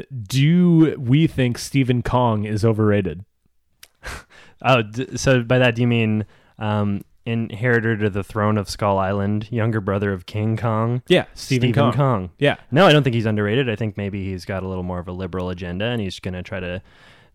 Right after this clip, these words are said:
Speaker 2: approach things in a different way than his tyrant brother.
Speaker 1: Yeah, I think, I think for a monkey, he's a pretty incredible author. I mean,
Speaker 2: Yeah.
Speaker 1: to be churning out
Speaker 2: <laughs>
Speaker 1: those monkey novels is just insane.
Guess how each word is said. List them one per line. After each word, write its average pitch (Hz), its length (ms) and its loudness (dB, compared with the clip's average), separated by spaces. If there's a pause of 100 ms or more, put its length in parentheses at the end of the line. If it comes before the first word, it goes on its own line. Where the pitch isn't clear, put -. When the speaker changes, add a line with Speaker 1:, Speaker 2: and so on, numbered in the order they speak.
(100)
Speaker 2:
approach 92 380 -6
things 95 220 -6
in 92 60 -6
a 90 40 -6
different 90 320 -10
way 92 220 -8
than 90 120 -10
his 87 180 -12
tyrant 87 400 -14
brother. 92 440 -8
Speaker 1:
Yeah, 131 200 0
I 110 60 -2
think, 135 280 -2
I 110 100 -4
think 127 160 -2
for 123 160 4
a 110 40 2
monkey, 117 540 0
he's 110 320 -2
a 101 380 -4 (240)
pretty 113 320 -2
incredible 104 680 -4
author. 117 680 -4
I 113 120 -8
mean, 95 400 -10 (560)
Speaker 2:
Yeah. 110 400 -2
Speaker 1:
to 120 60 2
be 117 140 6
churning 123 360 4
out 113 220 2
Speaker 2:
<laughs> - 0 -
Speaker 1:
those 117 300 4
monkey 117 300 0
novels 101 460 -2
is 160 140 0
just 104 240 -2
insane. 110 520 -4